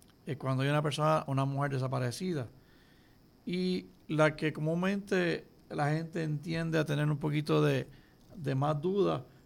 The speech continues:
la alerta silver. La alerta silver son de adulto mayor, pero no solamente de una persona de mayor edad. Eh, tiene que tener un estado cognitivo la persona, algún tipo de salud, eh,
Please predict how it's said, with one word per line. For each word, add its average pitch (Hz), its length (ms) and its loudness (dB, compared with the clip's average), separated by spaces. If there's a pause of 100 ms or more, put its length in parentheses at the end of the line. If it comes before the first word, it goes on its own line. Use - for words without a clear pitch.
la 151 100 2
alerta 143 400 4
silver. 120 400 -2 (600)
La 127 80 -10
alerta 131 240 -4
silver 165 240 -4
son 170 200 -8 (680)
de 143 160 2
adulto 151 400 4
mayor, 175 400 4 (680)
pero 156 360 2 (800)
no 143 120 -4
solamente 160 560 0
de 139 80 0
una 143 140 0
persona 151 400 0
de 135 160 -2
mayor 123 340 -2
edad. 131 280 -2 (840)
Eh, 127 440 -2 (140)
tiene 147 200 -4
que 151 80 -2
tener 156 140 0
un 156 80 2
estado 156 360 2
cognitivo 151 800 2
la 135 120 0
persona, 135 560 -6 (360)
algún 131 260 2
tipo 147 280 2
de 143 60 4
salud, 143 360 4 (680)
eh, 131 500 2